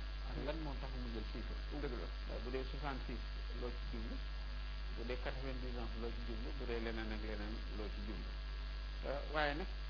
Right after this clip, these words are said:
Speaker 1: ki la ko joxe it na ci am expérience.
Speaker 2: Mhm.
Speaker 1: Na ci am xibra, na nekk, euh, xabiir fi zalika. Na nekk ku xam chiffre, ku xam al awqaat al munasaba, waxtu yi nga xam ne dafa méngoo ak mbir yi.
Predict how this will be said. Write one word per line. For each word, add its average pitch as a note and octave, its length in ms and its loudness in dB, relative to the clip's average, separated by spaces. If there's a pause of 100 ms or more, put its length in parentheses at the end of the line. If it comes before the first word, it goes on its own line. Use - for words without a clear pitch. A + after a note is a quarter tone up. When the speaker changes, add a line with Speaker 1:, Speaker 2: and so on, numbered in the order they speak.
(160)
Speaker 1:
ki - 140 2
la G#3+ 100 4
ko F#3+ 120 4
joxe C#3 240 0
it D#3 200 0
na C#3+ 120 0
ci B2+ 140 0
am B2+ 160 0
expérience. B2+ 640 -2 (200)
Speaker 2:
Mhm. F3 120 2
Speaker 1:
Na E3 100 2
ci D3+ 100 2
am B2+ 220 0
xibra, D3+ 340 0 (600)
na B2+ 180 0
nekk, C#3 280 2
euh, C3+ 680 4 (100)
xabiir D3 440 4 (160)
fi - 160 -2
zalika. G2+ 460 0 (640)
Na - 140 0
nekk B2+ 220 0
ku B2+ 240 0
xam F#3 260 2 (380)
chiffre, A#2 380 -2 (680)
ku - 140 0
xam D#3+ 260 2 (520)
al C3+ 200 2
awqaat C#3 520 4
al C3+ 160 2
munasaba, G#2+ 600 0 (100)
waxtu C3 320 0
yi A#2+ 100 0
nga B2+ 120 0
xam B2+ 140 0
ne A#2 100 0
dafa A2+ 220 -2
méngoo A#2 380 0
ak G#2 160 0
mbir G2+ 180 0
yi. F#2 120 -2